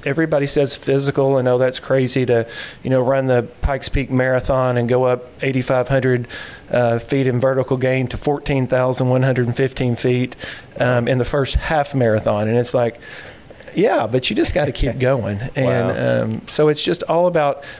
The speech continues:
Speaker 1: making sure your mind is strong enough to fight through when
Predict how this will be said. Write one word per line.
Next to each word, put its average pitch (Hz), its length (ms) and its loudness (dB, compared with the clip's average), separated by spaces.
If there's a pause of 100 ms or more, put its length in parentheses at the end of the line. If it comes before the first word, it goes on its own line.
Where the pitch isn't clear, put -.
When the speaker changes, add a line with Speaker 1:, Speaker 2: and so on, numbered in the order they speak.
(120)
Speaker 1:
making 156 420 0
sure 135 300 2
your 127 300 2
mind 123 480 0
is 120 180 -2
strong 147 520 0
enough 113 560 0 (280)
to - 80 0
fight - 600 -4
through 120 580 2 (320)
when 117 540 0